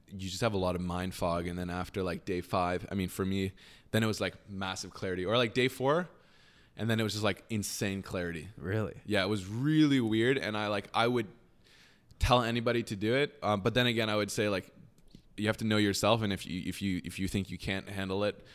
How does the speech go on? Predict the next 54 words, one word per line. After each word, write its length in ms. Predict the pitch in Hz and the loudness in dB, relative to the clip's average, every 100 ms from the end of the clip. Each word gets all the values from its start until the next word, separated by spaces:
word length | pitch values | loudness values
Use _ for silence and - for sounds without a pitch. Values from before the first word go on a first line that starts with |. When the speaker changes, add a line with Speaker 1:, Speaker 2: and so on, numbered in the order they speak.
| - - | -18 -6
Speaker 1:
or, 60 | 95 | -2
Speaker 2:
Right. 60 | |
Speaker 1:
like, 180 | 92 90 | -2 -2
get, 320 | 107 104 - | -2 -2 -4
like, 200 | 101 95 - - - - - _ | -4 -4 -8 -20 -20 -20 -20 _
supervision 920 | - 135 110 92 98 95 98 95 98 | -2 0 0 2 2 2 0 -2 -2
or 240 | 95 90 90 | -4 -4 -2
whatever, 420 | 95 98 98 95 | 0 0 0 -2
like, 220 | 95 107 | -2 -2
I'm 100 | 127 | 0
not 200 | 127 113 | 2 2
really 200 | 110 104 | 2 2
good 200 | 101 104 | 2 2
at, 240 | 95 92 | 2 0
like, 280 | 107 92 90 - - | 0 0 -2 -12 -6
when 180 | 107 120 | 2 6
I 80 | 127 | 6
think 240 | 143 139 | 4 2
of 200 | 123 98 | 0 0
something 380 | - 113 110 113 | -2 -2 0 2
that 120 | 104 101 | 2 4
I'm 80 | |
like, 120 | 101 101 | 2 4
"Hey, 240 | 120 87 | 4 4
I 40 | 101 | 0
wanna 140 | 107 | 0
try 160 | 101 107 | 2 2
this 140 | 104 | 2
out," 220 | 113 92 - - - - | 0 -2 -6 -16 -20 -12
then 120 | - 92 | -6 -4
I'll 60 | |
just 200 | 90 87 | -4 -4
try 120 | 98 | -2
it 60 | 90 | 0
out. 280 | 107 135 - | 0 -2 -4
And 240 | 87 92 | -8 -6
Speaker 2:
Yeah. 160 | 82 71 - _ _ _ _ - | -6 -10 -16 _ _ _ _ -4
Speaker 1:
I 80 | 98 | -2
think 180 | 117 | 0
I'm 60 | 107 | 0
a 40 | |
bit 200 | 98 104 | 2 2
reckless 540 | 92 92 113 104 - - _ | 2 0 0 -4 -6 -12 _
for 200 | - 107 | -2 2
that, 200 | 131 151 | 4 4
but 80 | 101 | 4
I 80 | 107 | 2
think 180 | 127 95 | 2 0
everybody 280 | 92 87 | 0 -4
should 140 | 85 - | -4 -8
do 100 | 69 | -8
a 20 | |
water 160 | 62 - | -8 -8
fast, 260 | - - | -8 -10